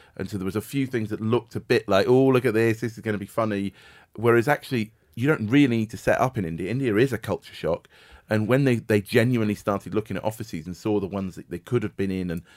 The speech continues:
a little bit of the squalor versus the ones that are a bit better. And I particularly enjoyed, for example, uh, Nev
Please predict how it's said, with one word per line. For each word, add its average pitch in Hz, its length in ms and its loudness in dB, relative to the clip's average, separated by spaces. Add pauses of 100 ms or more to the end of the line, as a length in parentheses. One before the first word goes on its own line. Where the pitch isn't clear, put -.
(200)
a - 60 -2
little 110 180 2
bit 101 120 0
of 98 80 4
the 90 60 -6
squalor 110 460 2
versus 101 360 -2
the 95 80 -8
ones 95 180 -6
that 95 60 -8
are 65 40 -8
a - 20 -12
bit - 180 -10
better. 107 220 2
And 95 80 -2 (280)
I 104 60 -8
particularly 123 540 -4
enjoyed, 110 320 0
for - 80 -6
example, 98 480 -4 (360)
uh, 82 120 -6
Nev 110 340 2